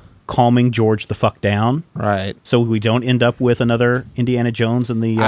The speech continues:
Speaker 1: uh,
Speaker 2: I think,
Speaker 1: and the Skull
Speaker 2: I think
Speaker 1: Crystals.
Speaker 2: if someone else writes it and then hands it to Lucas and Spielberg, it would be fine.
Speaker 1: I think, I think honestly, if you could convince Spielberg and Lucas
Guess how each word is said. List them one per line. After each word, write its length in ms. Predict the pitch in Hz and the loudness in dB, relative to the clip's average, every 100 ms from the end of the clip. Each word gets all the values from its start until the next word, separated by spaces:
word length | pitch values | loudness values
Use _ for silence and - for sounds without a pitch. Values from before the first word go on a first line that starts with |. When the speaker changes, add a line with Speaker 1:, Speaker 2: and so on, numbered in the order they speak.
| 110 | 0
Speaker 1:
uh, 40 | 113 | 2
Speaker 2:
I 80 | 160 | 0
think, 420 | - 185 180 - | 2 0 0 -4
Speaker 1:
and 140 | 131 120 | -4 -4
the 60 | |
Skull 220 | - - 127 | -4 0 0
Speaker 2:
I 40 | |
think 200 | 180 175 | 2 0
Speaker 1:
Crystals. 160 | - 147 | 0 0
Speaker 2:
if 100 | 131 | 0
someone 500 | - 147 156 160 160 | 0 2 4 2 2
else 380 | 117 127 135 127 | 2 2 2 0
writes 380 | 113 127 127 | 2 2 2
it 160 | 147 151 | 0 0
and 200 | - 120 | -2 0
then 100 | 117 | 0
hands 320 | 113 123 120 123 | 2 2 2 2
it 160 | 117 | 0
to 160 | - 123 | 0 0
Lucas 400 | 120 131 135 127 | 2 2 2 0
and 140 | 120 | -2
Spielberg, 640 | - - 127 131 135 139 - | -2 2 4 4 2 2 -4
it 120 | - | -4
would 160 | 117 117 | -2 0
be 120 | 117 | 0
fine. 540 | - 151 135 95 98 123 | 2 2 4 0 -2 0
Speaker 1:
I 120 | 143 | 2
think, 260 | 185 175 | 2 0
I 120 | 135 165 | 0 2
think 200 | 202 170 | 2 0
honestly, 480 | 127 147 170 185 185 | 0 2 2 2 2
if 200 | - - | 0 -2
you 100 | 143 | -2
could 160 | - 151 | -2 -2
convince 400 | 135 120 131 - | -2 0 -2 -2
Spielberg 440 | - 131 131 131 | 0 2 4 0
and 140 | 117 107 | 0 0
Lucas 440 | 117 - 131 - | 2 2 2 2